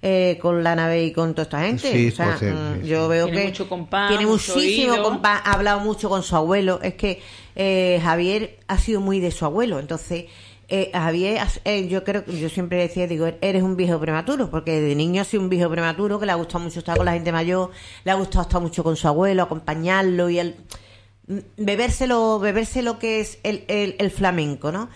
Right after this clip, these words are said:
Speaker 1: Y entonces al final le ha salido esa vena, ¿no? Y,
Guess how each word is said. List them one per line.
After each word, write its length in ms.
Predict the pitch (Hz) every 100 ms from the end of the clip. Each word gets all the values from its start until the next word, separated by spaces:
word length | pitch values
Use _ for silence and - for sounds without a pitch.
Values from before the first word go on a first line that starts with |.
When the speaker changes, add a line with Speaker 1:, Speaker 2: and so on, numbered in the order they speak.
| - - -
Speaker 1:
Y 60 | 170
entonces 240 | 196 208
al 60 | 208
final 380 | 226 214 247 -
le 140 | 202
ha 80 | 190
salido 400 | 196 190 196 190
esa 180 | 175 185
vena, 240 | 175 143
¿no? 140 | 170 208
Y, 240 | 208 214